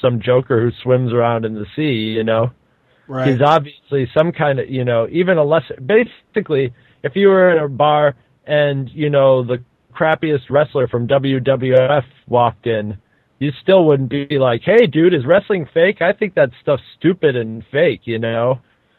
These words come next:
Speaker 1: You wouldn't do that, because then he would throw, he'd say, "Yes, it's fake," and then throw you through the window. Or at least possibly. You don't know, <laughs> you know?
Speaker 2: Right.
Speaker 1: So I thought that was, I mean, I thought that was very unrealistic,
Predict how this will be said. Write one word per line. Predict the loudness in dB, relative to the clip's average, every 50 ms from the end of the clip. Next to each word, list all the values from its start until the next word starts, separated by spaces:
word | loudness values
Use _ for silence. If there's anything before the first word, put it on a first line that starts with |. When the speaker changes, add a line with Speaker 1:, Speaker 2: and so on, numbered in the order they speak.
| _ _ _ _
Speaker 1:
You | 2 4
wouldn't | 4 4 4 2 -2 -4 -6 _ _
do | -8 -2 0 2 2 2
that, | 2 0 -2 -4 -8
because | -10 -6 -4 -6 -4 -4
then | -4 -4
he | -2
would | -4 -6 -4
throw, | -2 0 2 2 2
he'd | 2 0 -4 -4 -6 -8 -4
say, | -2 0 2
"Yes, | 2 2 0 0
it's | -4 -10 -10 -4
fake," | 0 0 0 0 -2 -4
and | -4 -4
then | -4 -6 -6 -2
throw | 2 2 2 2
you | 2 -2
through | -2 -2 0
the | 2 2
window. | 2 2 2 2 2 0 0 -2 -6 -8 _ -12 -12 -12 -14 _ _ _ _ _ _ _ _ _ _ _ _ _ _ _ _ _
Or | 0 0 2
at | 2
least | 2 0 -2 -2 -4 -4
possibly. | 0 0 2 2 0 -2 -4 -4 -4 -4 -4 -6 -8 -12 _ _
You | -4 -4 -4 -4 -8 _ _ _
don't | 2 2 2 2 2
know, | 0 0 0 -2 -4 -8 -12
<laughs> | -10
you | -6 -4 -2
know? | 0 2 2 2 2 2
Speaker 2:
Right. | -2 -4 -4 -6 -8 -10 -14 _ _ _ _ _ _ _ _ _ _ _ _ _ _
Speaker 1:
So | 0 0
I | 0 0
thought | 0 0 0 0 2
that | 2 4
was, | 4 4 2 0 -4 _
I | -6 -6 -4
mean, | -4 -6 -8 -10 -12 _ _ _ _ _ _
I | -4 -4 -4
thought | -2 -2 -6 -4 -4
that | -4 -4
was | -4 -6 -6
very | -6 -6 -6 -6
unrealistic, | -8 -10 -8 -6 -6 -6 -6 -8 -12 -12 -10 -10 -10 -10 -10 _ -12 -12 -12 -14